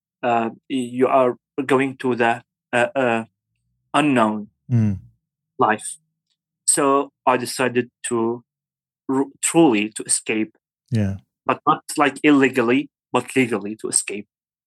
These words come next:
Speaker 1: I have, like, fifteen days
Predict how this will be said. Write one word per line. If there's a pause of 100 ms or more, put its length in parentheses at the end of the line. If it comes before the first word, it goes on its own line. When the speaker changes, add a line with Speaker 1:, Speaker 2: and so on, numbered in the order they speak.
(440)
Speaker 1:
I
have,
like,
fifteen
days